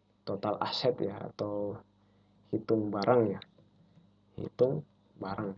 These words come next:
gitu. Kita kasih tahu inputnya adalah I D barang yang ingin kita hitung, jumlah laku dan stok yang tersedia. Kemudian kita kasih tahu juga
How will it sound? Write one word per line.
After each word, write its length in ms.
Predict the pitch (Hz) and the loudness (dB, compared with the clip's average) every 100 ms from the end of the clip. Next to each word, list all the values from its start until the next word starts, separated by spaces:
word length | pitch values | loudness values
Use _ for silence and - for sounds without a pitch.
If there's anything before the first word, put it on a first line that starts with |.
| 98 | -8
gitu. 240 | - 82 - _ _ _ _ _ _ _ | -6 -6 -8 _ _ _ _ _ _ _
Kita 140 | - 113 | -2 0
kasih 240 | 113 113 | 0 2
tahu 320 | 117 147 - - _ _ _ - | 6 8 6 0 _ _ _ 0
inputnya 560 | 123 113 156 151 151 160 | 0 6 6 8 4 2
adalah 400 | 123 113 113 120 107 | 0 4 6 4 2
I 80 | 113 | 0
D 80 | 110 | 0
barang 400 | 110 101 104 113 | 0 0 -2 -2
yang 160 | 101 | -2
ingin 320 | - 104 101 98 | -4 -4 -4 -6
kita 640 | 98 - 101 98 95 98 - - _ _ _ 120 | -8 -6 -4 -4 -4 -6 -10 -20 _ _ _ -6
hitung, 400 | - 117 123 147 - _ _ - | 2 2 2 -4 -10 _ _ -2
jumlah 480 | 113 104 98 - - _ | 2 2 0 -6 -14 _
laku 400 | 107 101 _ 123 | -4 -4 _ 2
dan 240 | 110 98 | 2 -2
stok 320 | 98 - - 107 | -4 -4 -4 -2
yang 160 | 98 | -2
tersedia. 560 | 101 - 113 107 101 160 - _ _ _ _ _ _ _ _ _ - | -2 -4 -2 0 2 -2 -8 _ _ _ _ _ _ _ _ _ -2
Kemudian 720 | 117 107 107 101 107 113 127 - | 2 2 0 2 4 4 2 -2
kita 320 | - 110 110 | -6 -2 -2
kasih 400 | - 101 101 110 | -2 -4 -2 -4
tahu 320 | - 107 104 | -2 2 2
juga 480 | 107 135 147 117 127 | 2 2 6 6 6